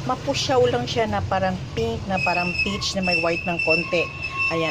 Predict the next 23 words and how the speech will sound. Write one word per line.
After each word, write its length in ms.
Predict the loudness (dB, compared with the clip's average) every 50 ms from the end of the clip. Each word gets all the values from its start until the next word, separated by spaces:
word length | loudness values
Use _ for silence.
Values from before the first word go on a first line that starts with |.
| 0
ang 80 | -2 -2
ganda. 240 | -2 -2 -2 -2 -4 -4 -4 -4
Ito, 320 | -2 0 2 2 2 0
namumulaklak 640 | -2 -4 -6 -4 -4 -2 -2 -2 -2 -2 -4 -4 -4 -4 -4
din 160 | -4 -4 -4
siya. 320 | -2 -2 0 0 0 0
Ito 160 | -2 -2 -4 -4 -6
pa, 160 | -6 -6 -6
oh. 80 | -6 -6 -8 -10 -10 -10 -10 -10 -10 -10 -10 -10 -10 -10 -10 -8
Ayan, 320 | -6 -6 -4 -4 -4 -6 -6 -6 -8 -8 -8 -6 -4
lalabas 400 | -4 -2 -2 -2 -2 -4 -2 -2
na 80 | -2 0
yung 120 | 0 0 0
bulaklak 360 | 0 0 0 0 -2 -2 -2 -2 -2 0
niyan. 320 | 0 0 0 0 0 -2 -2 -2 -2 -2 -2 -2 -2 -2 -2 -4 -4 -4 -4 -4 -4 -4 -4 -4 -2
Ayan. 640 | -2 -2 -2 -2 -2 -2 -2 0 2 2 2 2 2 2 0 0 -2 -2 -4 -4 -6 -6 -6 -6 -4 -4 -4 -2 -2 -2 -4 -4 -6 -6 -6 -8 -8 -8 -8 -8 -8 -8 -8 -6 -6 -6 -6 -8
See? 400 | -8 -8 -8 -8 -8 -6 -6 -6 -6 -6 -6 -8 -8 -6 -8 -8 -8 -8 -8 -8 -8 -8 -8 -10 -10 -10 -10 -10 -10 -10 -10 -8 -8 -8 -8 -8 -8 -10 -10 -10 -8 -8 -8 -10 -6 -4 -4
Ito 240 | -2 0 -2 0
pa, 160 | 0 0 0 0
isang 240 | 0 0 0 0
namulaklak. 560 | 0 2 2 0 0 -2 0 0 0 0 0 -2 -6 -8 -8 -8 -8 -8 -8 -8 -8 -8 -4
Si 80 | -4 -4 -4
Splash, 640 | -4 -4 0 2 2 4 2 2 0 -2 -2 -4